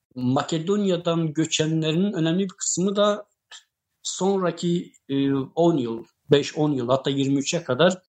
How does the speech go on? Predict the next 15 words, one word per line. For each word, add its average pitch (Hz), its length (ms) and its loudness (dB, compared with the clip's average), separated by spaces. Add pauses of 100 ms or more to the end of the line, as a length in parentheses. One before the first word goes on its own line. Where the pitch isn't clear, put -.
iktidarın 143 540 0
en 170 240 -2
temel 156 360 -2
bileşenlerinden 143 800 0
biri 139 200 0
olur. 107 200 -4 (600)
Şunu 185 300 0
anlatmak 135 380 -2
istiyorum. 123 560 0 (720)
Yani 156 400 0
göç 170 600 0 (560)
per 175 160 4
se 208 560 -2 (880)
gidilen 165 460 0
ülkede 170 640 -2